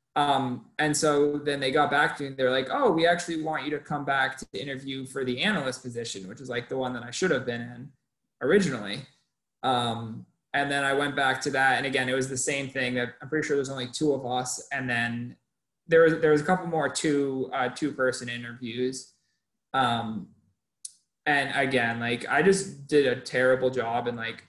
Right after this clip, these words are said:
preparing for these things and, like, having the answers down cold. So, like,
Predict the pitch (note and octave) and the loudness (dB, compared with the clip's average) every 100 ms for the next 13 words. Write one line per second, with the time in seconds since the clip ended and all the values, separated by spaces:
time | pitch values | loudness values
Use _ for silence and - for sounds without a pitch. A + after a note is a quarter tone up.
0 | _ C#3+ - A#2+ B2 C3+ C3+ D3 C#3+ C#3 | _ -12 -6 -2 -2 -2 -2 -2 -2 -2
1 | C#3+ C#3 C3+ B2+ A#2 - B2 C3 B2+ A#2 | -6 -6 -6 -6 -6 -2 -2 -2 -6 -6
2 | A#2+ A#2+ C3 B2+ B2 A2+ A#2+ A#2+ A2+ A#2 | -6 -4 -6 -6 -2 -2 -2 -6 -8 -2
3 | B2+ C#3 - D3 B2+ A#2+ A#2 B2 | 0 0 -4 -2 -2 -2 -4 -6